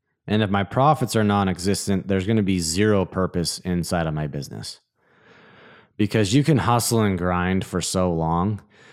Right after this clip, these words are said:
and you can hustle and grind hard for a long time if you're getting paid and the profit is good. But if you're hustling and grinding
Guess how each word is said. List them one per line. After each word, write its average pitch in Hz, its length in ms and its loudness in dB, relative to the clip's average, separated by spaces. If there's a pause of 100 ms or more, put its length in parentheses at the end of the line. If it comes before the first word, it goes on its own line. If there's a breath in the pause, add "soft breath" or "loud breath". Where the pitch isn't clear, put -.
(160 loud breath)
and 101 240 2
you 127 100 4
can 151 140 2
hustle 110 420 2
and 95 140 0
grind 87 300 0
hard 90 280 0
for 87 140 -4
a 78 80 0
long 95 420 2
time 78 320 -4
if 78 160 -6
you're 82 80 -4
getting 76 300 -4
paid 90 320 -2
and 73 120 -2
the 69 60 -8
profit 85 480 -2
is 65 200 -8
good. 71 360 -8
But - 300 -4 (240 loud breath)
if 85 200 -6
you're 123 140 2
hustling 107 640 0
and 82 120 0
grinding 87 680 0